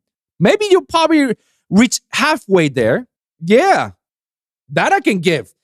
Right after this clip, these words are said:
If you got a blueprint and let's just say that you only did more than half of the, what Jay-Z did, and you just landed right there, and that's as high as you're gonna go. Yeah, that's fine.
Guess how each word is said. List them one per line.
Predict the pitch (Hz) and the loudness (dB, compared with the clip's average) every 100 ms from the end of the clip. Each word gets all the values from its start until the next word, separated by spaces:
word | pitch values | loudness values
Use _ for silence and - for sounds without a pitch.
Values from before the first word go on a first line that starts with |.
| - | -8
If | 156 | 0
you | 269 | 0
got | 233 302 | 0 -2
a | 285 | -2
blueprint | 202 277 277 254 247 - _ - | 0 -2 0 -2 -2 -6 _ -10
and | 156 151 151 143 - _ _ - | -6 -4 -4 -8 -12 _ _ -6
let's | 190 | -4
just | 240 - | -2 0
say | 226 | 0
that | 214 190 | 2 0
you | 208 214 | 2 2
only | 202 | 2
did | 165 190 - _ _ _ _ _ - | 0 -4 -6 _ _ _ _ _ -2
more | 202 | 0
than | 220 185 | 0 -2
half | 139 - 208 208 | -4 -4 -2 -2
of | 175 185 165 | -2 -2 0
the, | 180 147 | 0 0
what | 151 170 143 | -2 -2 -2
Jay-Z | 170 175 175 | 0 0 -2
did, | 139 185 | -2 -2
and | 156 147 151 | -2 -6 -4
you | |
just | 156 170 - 151 | -4 -4 -6 -6
landed | 165 170 160 | -4 -4 -6
right | 147 156 131 | -4 -4 -6
there, | 135 110 92 | -8 -8 -8
and | 139 139 | -8 -4
that's | 156 175 - | -4 -4 -6
as | 180 147 | -6 -6
high | 185 175 | -4 -2
as | 156 147 | -2 0
you're | 147 | 0
gonna | 143 127 | 0 -2
go. | 110 95 71 _ _ _ | -2 -4 -4 _ _ _
Yeah, | - 135 320 | -6 -2 0
that's | 311 269 | -2 -4
fine. | - 349 466 277 95 | -2 0 0 0 -4